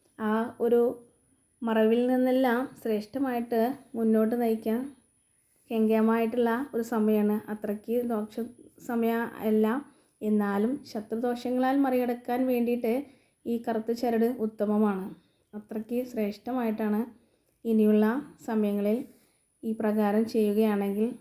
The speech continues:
അതിഗംഭീരമായിട്ടുള്ള വിജയം കരസ്ഥമാക്കാനും പഠിച്ച കാര്യങ്ങൾ പരീക്ഷയിൽ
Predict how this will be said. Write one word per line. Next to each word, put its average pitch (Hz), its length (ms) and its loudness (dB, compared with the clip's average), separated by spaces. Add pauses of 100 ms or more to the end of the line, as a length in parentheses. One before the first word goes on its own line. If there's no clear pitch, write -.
(120)
അതിഗംഭീരമായിട്ടുള്ള 226 1700 0 (540)
വിജയം 220 360 -2
കരസ്ഥമാക്കാനും 220 840 -2 (500)
പഠിച്ച 208 300 -6
കാര്യങ്ങൾ 262 420 2
പരീക്ഷയിൽ 226 500 0